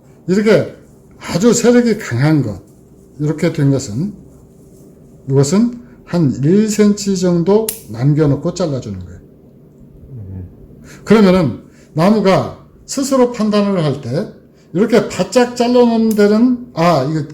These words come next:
Speaker 1: 문제 생겼구나.' 해갖고 삐뽀삐뽀하고 이쪽으로 힘을 막 보태요. 그 다음에 이렇게 조금 잘라 있으면은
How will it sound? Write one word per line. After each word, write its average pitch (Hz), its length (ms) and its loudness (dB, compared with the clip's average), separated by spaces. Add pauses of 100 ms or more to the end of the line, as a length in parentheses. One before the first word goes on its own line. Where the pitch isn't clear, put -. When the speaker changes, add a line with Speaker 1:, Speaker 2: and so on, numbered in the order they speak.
(400)
Speaker 1:
문제 143 240 0
생겼구나.' 139 520 0
해갖고 170 380 -2
삐뽀삐뽀하고 214 1200 0 (260)
이쪽으로 156 680 -2 (1200)
힘을 208 300 0
막 135 220 -4
보태요. 120 360 -4 (1500)
그 196 140 4
다음에 214 380 4
이렇게 196 300 0
조금 262 360 0
잘라 240 240 0
있으면은 196 640 -2